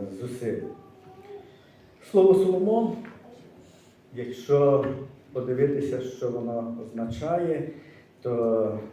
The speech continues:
воно походить від івриту, від слова шалом.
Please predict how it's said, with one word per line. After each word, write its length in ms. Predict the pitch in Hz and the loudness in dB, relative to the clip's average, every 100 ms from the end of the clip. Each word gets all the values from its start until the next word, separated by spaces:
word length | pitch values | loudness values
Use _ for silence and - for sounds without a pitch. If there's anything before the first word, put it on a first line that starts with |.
| - - - | -18 -20 -10
воно 220 | 113 143 | -2 -2
походить 720 | 143 139 143 143 139 131 - | -2 2 2 4 2 0 -4
від 320 | 123 131 127 - - - - 123 | -4 -4 -4 -8 -16 -20 -14 -6
івриту, 580 | 123 127 143 - - - - - - - 98 | -2 2 4 4 2 -2 -8 -18 -20 -20 -12
від 260 | 104 127 127 | -6 -4 -4
слова 560 | 135 147 143 135 - - - - | 2 6 6 6 4 -2 -10 -18
шалом. 680 | - 135 139 151 139 - | -6 2 8 10 8 4